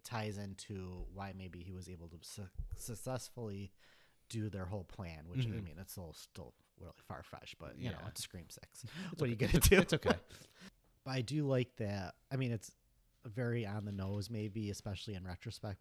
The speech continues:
Speaker 1: but, uh, I think Bailey says, like, "You fuck with my family, you die," which, like, he's pretty much saying his motive right <laughs> there, you know.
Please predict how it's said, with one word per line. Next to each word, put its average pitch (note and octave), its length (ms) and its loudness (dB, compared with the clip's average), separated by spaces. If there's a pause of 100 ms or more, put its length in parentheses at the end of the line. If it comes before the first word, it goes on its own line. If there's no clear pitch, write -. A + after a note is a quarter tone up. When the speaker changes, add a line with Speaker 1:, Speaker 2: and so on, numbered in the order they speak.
Speaker 1:
but, F2 280 -4 (680)
uh, F2+ 260 -4
I F#2 80 -6
think G2 260 -4
Bailey F#2+ 320 0
says, F2 400 -4
like, F2 240 -4 (640)
"You G#2 160 -6
fuck - 340 -8
with G2 120 -4
my F#2 120 -4
family, E2+ 480 -8
you E2+ 120 -10
die," E2+ 500 -10 (160)
which, - 400 -6
like, G2+ 180 -6
he's A2 160 -2
pretty C3 240 0
much G2 180 -4
saying F#2+ 340 -4
his F2+ 140 -4
motive F2 380 -6
right E2+ 260 -6
<laughs> - 40 -4
there, E3 320 2 (420)
you G#2+ 180 -6
know. E2 220 -8